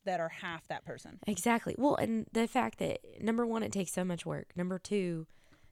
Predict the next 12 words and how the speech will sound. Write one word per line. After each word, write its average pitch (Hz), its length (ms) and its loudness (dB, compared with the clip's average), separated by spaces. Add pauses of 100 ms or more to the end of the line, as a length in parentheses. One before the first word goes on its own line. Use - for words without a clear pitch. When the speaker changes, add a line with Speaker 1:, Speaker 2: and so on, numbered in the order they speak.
Speaker 2:
if 185 180 -2
you're 202 160 2
in 196 80 2
a 185 40 2
situation 175 600 0
where 160 420 -2 (320)
one 185 160 0
of 170 60 2
the 170 80 0
spouses 165 420 -2
doesn't 160 300 -2
work 143 420 -8